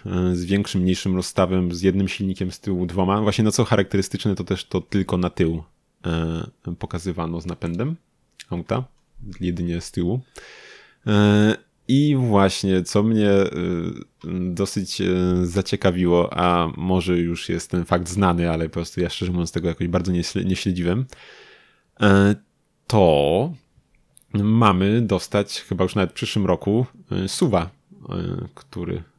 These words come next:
z-, ma być właśnie brandowany Lotusem. Oprócz tego jeszcze, e, nie, w dwa tysiące dwudziestym trzecim roku miałaby się pojawić limuzyna czterodrzwiowa, a w dwa tysiące dwudziestym czwartym roku crossover.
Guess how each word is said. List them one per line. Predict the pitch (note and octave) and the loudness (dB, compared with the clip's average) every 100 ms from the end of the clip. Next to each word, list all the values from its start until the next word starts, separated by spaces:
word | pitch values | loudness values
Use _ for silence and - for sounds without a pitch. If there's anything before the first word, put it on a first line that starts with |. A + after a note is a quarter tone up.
| - | -10
z-, | F#2 F2+ F2+ F#2 | -6 -6 -6 -4
ma | F2+ | -4
być | F2 F2 | -4 -8
właśnie | F2+ F#2+ - | -8 -8 -4
brandowany | F#2 F#2 F#2 F#2+ F#2 | 0 2 4 4 4
Lotusem. | F#2 F2+ F2+ - G#2 B2 | 2 0 -2 0 0 2
Oprócz | A2 A2+ - | 2 0 2
tego | G#2+ F#2+ F2+ | 2 4 2
jeszcze, | F2 - F2 E2+ - - _ _ | 2 -2 -4 -4 -14 -20 _ _
e, | - F#2+ F#2+ | 0 2 4
nie, | F2+ | 2
w | |
dwa | E2+ G2 | 2 0
tysiące | G#2+ - G2 G2 C#3 - | 0 -2 0 -2 -4 -10
dwudziestym | B1 F2 F2 G2 F#2 G2 | -10 -10 -2 0 0 -2
trzecim | - G2 F#2+ | -2 -2 0
roku | F#2 F#2+ | 0 2
miałaby | F2+ F2 | 0 0
się | - | -4
pojawić | - F#2 F2 F2 | -2 0 0 -2
limuzyna | G2 F#2+ F#2 F2+ | -2 0 0 -2
czterodrzwiowa, | F2 G2+ F#2+ F#2 A2+ C#3 F#3+ - _ _ _ - | -2 -2 -2 0 0 2 0 -4 _ _ _ -6
a | G#2+ A2+ | -2 0
w | |
dwa | G#2 G2+ | 2 0
tysiące | G2 G2+ F#2+ | 0 -2 -2
dwudziestym | F2+ F#2 - F2+ | -4 -4 -4 -2
czwartym | A2 A2 A2+ | 0 2 2
roku | G#2 A#2 G#2+ | 2 0 -2
crossover. | A#2 A2 F2+ E2 E2 | -2 -2 -2 -4 -6